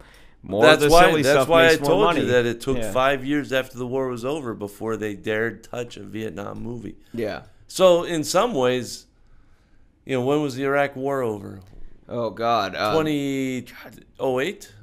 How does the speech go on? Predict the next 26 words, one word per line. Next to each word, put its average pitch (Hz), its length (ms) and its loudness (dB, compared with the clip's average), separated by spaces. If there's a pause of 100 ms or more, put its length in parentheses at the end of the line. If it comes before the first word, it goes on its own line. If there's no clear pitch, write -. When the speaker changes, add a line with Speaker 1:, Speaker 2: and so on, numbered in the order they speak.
(260)
Speaker 1:
it, - 80 -6 (100)
Speaker 2:
Is - 120 -16 (100)
Speaker 1:
you 139 100 0
know, 143 220 2
Obama 139 880 2
ended 123 280 -2
it. 117 200 0
No, 156 300 -2
it - 20 -4
wasn't 139 260 -4
oh 110 180 -4
eight. 90 220 -4
He, 135 260 -4
he 131 60 -4
probably, 123 800 -2
if 107 160 -6
I 127 100 4
were 110 140 -4
to 92 60 -4
guess, 101 480 -4
he 117 80 -6
Speaker 2:
Twenty 131 180 -4
ten? 131 180 -6
Speaker 1:
tried 113 140 2
to 101 140 -4
end 98 120 -4